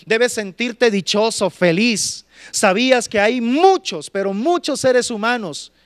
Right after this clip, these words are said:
no solamente a lo largo de la historia de la humanidad, sino en este presente, hay muchos seres humanos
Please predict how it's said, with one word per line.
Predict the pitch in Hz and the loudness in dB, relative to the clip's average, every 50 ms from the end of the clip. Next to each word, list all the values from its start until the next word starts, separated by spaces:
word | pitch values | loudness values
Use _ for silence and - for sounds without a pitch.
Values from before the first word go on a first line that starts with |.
| _ _ _ _ _ _ _ _ _ | _ _ _ _ _ _ _ _ _
no | - 180 202 | -6 -6 -4
solamente | 185 220 220 220 214 226 233 208 247 | -2 -2 -2 0 0 -2 -2 0 0
a | 226 | 4
lo | 208 185 | 4 6
largo | 180 190 214 226 220 220 | 6 6 4 4 2 2
de | 196 190 | 4 2
la | 180 | 2
historia | 165 - - - 214 214 220 214 | 0 0 0 2 4 6 6 6
de | |
la | 202 190 | 4 4
humanidad, | 185 175 170 170 185 202 220 | 2 0 2 4 4 4 4
sino | - 226 208 196 196 | 2 -2 -2 -2 0
en | 202 | 0
este | 247 247 - - 240 | 0 -2 2 0 0
presente, | - - 214 202 185 - 233 247 247 220 - 202 175 143 - _ _ _ - - - - | 2 4 2 2 4 4 2 2 2 0 0 0 0 0 -2 _ _ _ -20 -20 -12 0
hay | - 190 208 | 0 0 2
muchos | 214 214 240 294 359 359 339 - 302 262 | 2 2 6 6 6 6 4 2 -2 0
seres | - 254 254 254 233 - | 2 4 4 4 4 2
humanos | 254 233 202 214 226 233 226 220 202 170 - - - - | 0 -2 0 2 0 0 0 -4 -6 -8 -8 -12 -12 -16